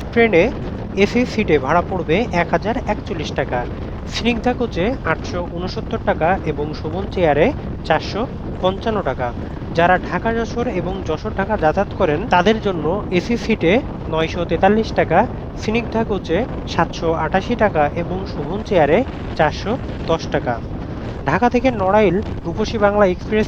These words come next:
ট্রেনে এসি সিটে কোনো সিট বরাদ্দ নাই। স্নিগ্ধা কোচে ভাড়া পড়বে সাতশো আট টাকা এবং শোভন চেয়ারে তিনশো সত্তর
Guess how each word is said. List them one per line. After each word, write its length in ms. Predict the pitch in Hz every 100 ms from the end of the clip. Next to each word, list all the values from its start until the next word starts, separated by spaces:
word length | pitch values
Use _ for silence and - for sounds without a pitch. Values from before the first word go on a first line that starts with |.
| -
ট্রেনে 300 | 202 160 175 185 170
এসি 180 | 226 214
সিটে 240 | 226 185 147 127
কোনো 180 | 160 190 269 - - -
সিট 200 | 214 - -
বরাদ্দ 320 | 160 170 165 202
নাই। 140 | 151 190 - - - -
স্নিগ্ধা 400 | 208 220 214 247 240
কোচে 260 | - 160 208 - 139
ভাড়া 180 | 156 170
পড়বে 240 | 170 160 165 190
সাতশো 300 | 165 - 185 170
আট 80 | 165 -
টাকা 180 | 190 220 277 190
এবং 120 | 151 156 -
শোভন 260 | 156 185 190
চেয়ারে 320 | 170 139 160 269 - - -
তিনশো 320 | 175 165 208 269 - - -
সত্তর 300 | - 233